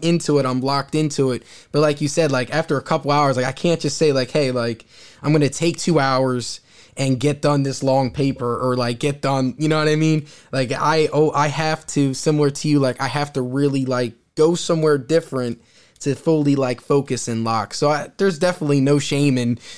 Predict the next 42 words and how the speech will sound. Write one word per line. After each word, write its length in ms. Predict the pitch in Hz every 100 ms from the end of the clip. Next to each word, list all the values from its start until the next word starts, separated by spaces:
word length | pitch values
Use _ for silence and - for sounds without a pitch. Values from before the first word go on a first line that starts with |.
| -
going 260 | - 151 143
on 160 | 139 135
a 60 |
vacation, 640 | 123 135 - 147 143 135 123
you 80 |
know, 160 | 120 117
Brian, 440 | 110 117 123 120 117
to, 380 | 135 123 117 - - -
to 100 | -
work 260 | 131 139 139
on 140 | 135
your 100 | 127
book 320 | 117 127 120
or 160 | 127 117
taking 360 | 117 156 147 147
some 240 | 143 135
time 340 | 131 143 143 131
away 440 | 127 135 135 131
to 120 | -
work 200 | 127 127
on 80 | 127
your 100 | 123
book, 260 | 117 123 -
because 260 | 131 143
it's 140 | 143 -
definitely, 800 | 165 170 165 151 147 139 131 123 - - - - -
it's 200 | 147 -
definitely 320 | 175 175 180
something 300 | 147 156 147
that's 240 | 135 127
needed. 500 | 123 131 151 113 101 -
And 160 | 127 127
depending 360 | 123 165 160 147
on 100 | 131
the 60 |
person, 340 | - 165 143 127
some 220 | 147 147
people, 300 | 170 151 160
they 160 | 151
don't 160 | 160 160
need 180 | 175 165
that. 300 | 170 165